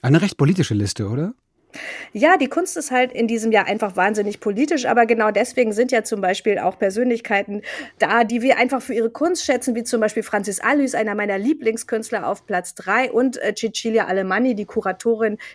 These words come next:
Speaker 2: der Venedig Biennale, die in diesem Jahr auch sehr wichtig ist und wo auch ganz viele Künstlerinnen und Künstler, die da große Auftritte haben, in unserer Liste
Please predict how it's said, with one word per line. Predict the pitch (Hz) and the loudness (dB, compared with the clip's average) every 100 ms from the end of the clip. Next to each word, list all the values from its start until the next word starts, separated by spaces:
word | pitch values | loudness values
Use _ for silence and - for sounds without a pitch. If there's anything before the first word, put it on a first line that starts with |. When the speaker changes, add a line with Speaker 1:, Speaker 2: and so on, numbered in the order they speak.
| - | 0
Speaker 2:
der | 185 | 2
Venedig | 185 175 254 359 - | 2 0 0 0 -2
Biennale, | 247 254 226 214 208 | -2 0 0 -2 -4
die | 190 | -4
in | 190 | -6
diesem | 208 202 | -4 -2
Jahr | 196 - | -2 0
auch | 220 | -2
sehr | 240 240 214 | 0 -2 0
wichtig | 226 226 - | -4 -4 -8
ist | 226 | -8
und | 196 185 | -6 -6
wo | |
auch | - 214 254 - | 0 0 0 0
ganz | 233 254 | -2 0
viele | - 226 | 0 0
Künstlerinnen | 214 254 254 226 208 202 | 2 -2 0 -2 -2 -4
und | 190 | -6
Künstler, | 226 233 214 | -4 0 -2
die | 190 190 | -2 0
da | 175 | 0
große | 175 180 - | 0 -2 2
Auftritte | 175 226 - 202 190 | 2 2 -2 -2 -2
haben, | 175 175 185 | -2 -2 -2
in | 175 | -4
unserer | 180 175 | -2 -2
Liste | 175 175 - | -2 -4 -6